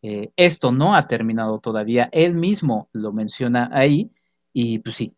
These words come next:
la prueba no ha terminado y seguirá, y aunque no haya una secuela, porque ya se dijo que no va a haber una secuela de esta película, que creo que no es necesaria, porque finalmente el mensaje ya está ahí dicho, eh,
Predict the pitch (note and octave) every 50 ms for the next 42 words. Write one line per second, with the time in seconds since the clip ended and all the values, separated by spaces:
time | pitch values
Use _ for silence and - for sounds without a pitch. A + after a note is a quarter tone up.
0 | _ _ A#2 A2+ - - B2 B2 B2 B2 B2 B2 A#2+ B2 B2+ A#2 A2+ A2 A2 A2
1 | A2 A#2 A#2 A#2+ B2+ C3 - _ - B2+ - - A#2+ A2 A2 A#2+ C3 C#3 - -
2 | E3+ D3 C#3 C#3 - D3 C#3+ D3 E3 F#3 G3+ G#3 G3+ G3 F3 D#3 D3 B2+ - D3
3 | D3+ D#3+ E3+ D#3+ C#3+ A#2 - A#2+ B2+ B2+ - C#3 C3 B2+ C#3 - A#2+ A2+ A2+ A#2+
4 | B2 B2 A#2 B2 A#2+ A#2+ A#2+ A#2+ A#2+ A#2 - - A#2+ A#2+ A#2 - A#2 - A#2 A#2
5 | A#2+ B2 C3+ B2 A#2+ - B2+ - F3+ G3 F#3+ - B2+ A2 B2 C#3+ D#3+ D3 A#2+ G#2+
6 | - - A#2 - - A#2 A#2 B2+ D#3 D#3 - - - - _ _ - B2 - B2+
7 | A#2+ - B2 C3 C3+ C3+ C#3 C3+ B2 B2+ A#2+ A2+ A#2 A2+ A2 - D3+ D#3 - -
8 | A#2+ G#2+ A#2 A2 - - - A2+ G#2+ A2 A2 A2 A2+ D3+ D3 - - - - -
9 | - _ _ _ _ _ _ _ _ _ _ - - A#2+ A#2 A#2 A2+ A2 A2 A2
10 | G#2+ G#2+ G#2+ G#2+ G#2+